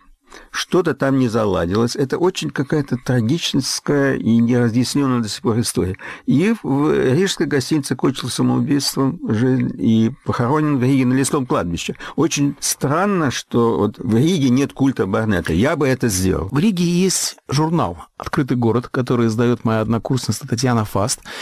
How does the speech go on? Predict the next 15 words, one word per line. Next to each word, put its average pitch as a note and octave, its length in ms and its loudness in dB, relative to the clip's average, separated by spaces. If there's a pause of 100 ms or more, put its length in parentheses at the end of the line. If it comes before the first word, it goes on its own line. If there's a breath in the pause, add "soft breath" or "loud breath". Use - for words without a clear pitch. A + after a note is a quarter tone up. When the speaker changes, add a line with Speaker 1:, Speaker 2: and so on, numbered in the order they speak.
(160 loud breath)
Speaker 2:
И - 40 0
она F#3 120 2
занимается G3+ 480 0
замечательным D3+ 460 0
делом. A#2 420 0
Она E3 320 0
собирает D3 800 0 (160)
всех - 500 -2 (320)
знаменитых B2+ 540 0
рижан, A2 340 -2 (360 loud breath)
где D#3+ 180 4
бы C#3 100 -2
они B2 140 2
ни A#2+ 120 2
жили. F#2+ 340 -6